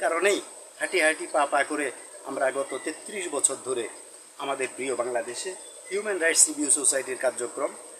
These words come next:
কি কেন্দ্র থেকে তৃণমূল পর্যন্ত বিস্তৃতি লাভ করেছে এবং অসংখ্য আপনারা যারা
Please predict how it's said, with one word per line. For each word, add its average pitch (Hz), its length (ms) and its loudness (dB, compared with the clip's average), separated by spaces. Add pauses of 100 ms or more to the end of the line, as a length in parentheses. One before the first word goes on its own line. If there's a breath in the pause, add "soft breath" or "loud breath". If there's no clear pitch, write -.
(180)
কি 139 180 0 (260)
কেন্দ্র 151 240 2 (180)
থেকে 160 320 -4
তৃণমূল 143 460 -2
পর্যন্ত 127 360 -6
বিস্তৃতি 120 480 0
লাভ 110 240 0
করেছে 156 300 -2 (400)
এবং 151 220 -4 (120)
অসংখ্য 175 520 -2 (460)
আপনারা 131 340 2
যারা 127 240 6